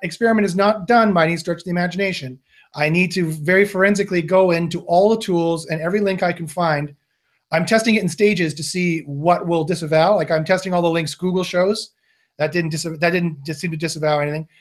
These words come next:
Now I'm testing all the links that A-, Ahrefs gives me. That didn't disavow anything. Didn't make any effect. Now I'm gonna go into the Search Console links and all the Ma-, Majestic links, any links I can find, and I'm gonna throw them into the disavow file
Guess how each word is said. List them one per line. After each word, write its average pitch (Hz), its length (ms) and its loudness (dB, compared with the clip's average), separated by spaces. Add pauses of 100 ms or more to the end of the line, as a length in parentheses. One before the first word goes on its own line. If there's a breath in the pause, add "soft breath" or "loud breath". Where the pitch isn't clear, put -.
(120 soft breath)
Now 170 280 4
I'm 175 260 4
testing 175 320 0
all 170 100 2
the 165 80 0
links 170 320 -4
that 151 280 0
A-, 185 340 0
Ahrefs 208 260 -2
gives 214 260 0
me. 247 220 -2 (400 loud breath)
That 165 240 2
didn't 180 200 0
disavow 156 400 0
anything. 147 340 -4 (540)
Didn't 151 360 -6
make 170 200 -4
any 160 100 -4
effect. 156 400 -4
Now 170 160 2
I'm 202 60 2
gonna 208 120 2
go 190 260 4
into 190 260 0
the 160 100 -4
Search 202 280 2
Console 220 440 2
links 220 300 -4 (160)
and 208 440 4
all 185 220 2
the 151 300 0 (300 soft breath)
Ma-, 143 200 -8
Majestic 196 520 0
links, 196 320 -2
any 220 160 2
links 233 220 2
I 220 80 0
can 214 140 -4
find, 190 420 2
and 170 100 -6
I'm 160 40 -2
gonna 151 120 -2
throw 175 160 0
them 175 100 0
into 170 100 -2
the 165 80 -4
disavow 165 280 0
file 143 400 -2